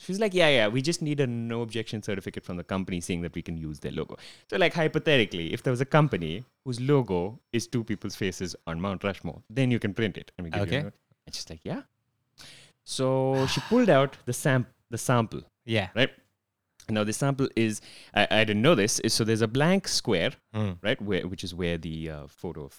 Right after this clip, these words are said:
Speaker 1: uh, <laughs> two of our faces with Mount Rushmore will go,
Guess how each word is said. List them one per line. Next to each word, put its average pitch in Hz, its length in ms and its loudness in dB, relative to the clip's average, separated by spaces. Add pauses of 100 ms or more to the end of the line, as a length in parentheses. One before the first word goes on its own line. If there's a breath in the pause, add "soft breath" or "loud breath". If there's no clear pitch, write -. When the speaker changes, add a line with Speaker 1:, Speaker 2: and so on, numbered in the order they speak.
(120)
Speaker 1:
uh, - 760 -8 (100)
<laughs> - 60 -16
two 117 120 2
of - 80 -4
our 85 80 -2
faces 85 320 -4
with 82 140 -10
Mount 85 180 -2
Rushmore 87 280 -6
will 92 100 -4
go, 127 120 2